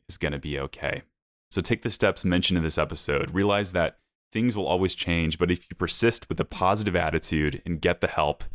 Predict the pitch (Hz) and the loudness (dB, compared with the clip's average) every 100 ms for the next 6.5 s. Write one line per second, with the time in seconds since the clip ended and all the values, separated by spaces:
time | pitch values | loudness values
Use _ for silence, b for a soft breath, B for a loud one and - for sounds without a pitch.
0 | - 90 85 - 80 82 80 - 90 87 | -8 -6 -6 -4 -2 0 0 0 2 2
1 | - 76 69 71 - 73 73 78 69 62 | 0 -4 -4 -4 -4 -2 -2 0 -2 -4
2 | - _ _ _ - 98 120 104 90 82 | -10 _ _ _ -2 2 2 4 2 2
3 | 78 - _ _ _ _ - 85 85 78 | -2 -6 _ _ _ _ -2 0 0 0
4 | 92 98 90 73 - - _ - 85 78 | 4 4 4 0 -4 -4 _ -8 -4 0
5 | 82 82 87 80 80 76 71 69 76 69 | 0 2 0 0 0 2 0 0 0 -2
6 | - 78 71 65 | -2 -4 -2 -4